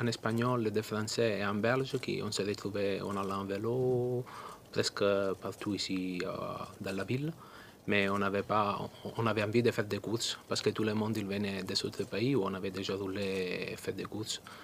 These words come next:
Et alors, euh, on a essayé, avant on a demandé à beaucoup de monde de Si on était possible d'avoir une section pour faire des courses dans des autres équipes et tout ça, ils ne nous ont pas accepté. Et à ce point-là, on a créé cette, euh,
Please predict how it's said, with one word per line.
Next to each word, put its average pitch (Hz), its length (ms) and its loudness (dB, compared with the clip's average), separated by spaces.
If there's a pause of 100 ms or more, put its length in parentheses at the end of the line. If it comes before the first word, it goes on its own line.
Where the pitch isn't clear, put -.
(180)
Et 95 120 2
alors, 98 300 2
euh, 90 400 0 (340)
on 107 120 0
a 104 60 -2
essayé, 98 480 2 (240)
avant 110 360 6
on 110 40 4
a 104 80 4
demandé 101 400 0
à 95 240 2
beaucoup - 320 -8
de 95 140 -4
monde 98 280 -2
de 92 100 -2 (1080)
Si 95 340 2
on 101 80 0
était 98 180 0
possible 98 340 0
d'avoir 98 320 2 (240)
une 104 60 -4
section 104 420 -2
pour 101 120 -4
faire 101 140 -6
des 95 140 -4
courses - 360 -4
dans 95 120 -6
des 95 200 -4
autres - 160 -6
équipes 104 340 -4
et 98 60 0
tout 101 140 -6
ça, 117 260 0
ils 101 80 0
ne 95 60 -4
nous 95 220 -6
ont 92 280 -6
pas 95 140 -4
accepté. 98 960 2
Et - 40 -8
à 101 80 -6
ce - 140 0
point-là, 98 400 -4
on - 40 -2
a 92 80 -4
créé 92 220 -4
cette, - 280 -2
euh, 90 100 -4